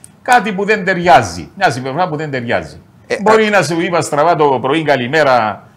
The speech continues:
Speaker 1: και να σε αγριοκοίταξα, δεν είναι ανάρμοστη συμπεριφορά. Μπορεί όμως να σε έκλεψα και χιλιάδες ευρώ και πάλι είναι ανάρμοστη συμπεριφορά. Είναι ένα μεγάλο range. Και δεν είναι αυτός ο, τώρα, η ανάρμοστη συμπεριφορά υπερέβαλε,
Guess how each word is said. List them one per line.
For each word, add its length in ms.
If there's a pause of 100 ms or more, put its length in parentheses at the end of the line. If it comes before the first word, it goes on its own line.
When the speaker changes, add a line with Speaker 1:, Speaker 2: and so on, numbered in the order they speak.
(100)
Speaker 1:
και 100
να 140
σε 140
αγριοκοίταξα, 1120
δεν 260
είναι 200
ανάρμοστη 500
συμπεριφορά. 600 (260)
Μπορεί 240
όμως 200
να 100
σε 100
έκλεψα 340
και 100
χιλιάδες 480
ευρώ 380 (200)
και 140
πάλι 240
είναι 100
ανάρμοστη 500
συμπεριφορά. 520 (340)
Είναι 200
ένα 200
μεγάλο 400
range. 360 (220)
Και 120
δεν 80
είναι 120
αυτός 260
ο, 360
τώρα, 420
η 100
ανάρμοστη 360
συμπεριφορά 400
υπερέβαλε, 640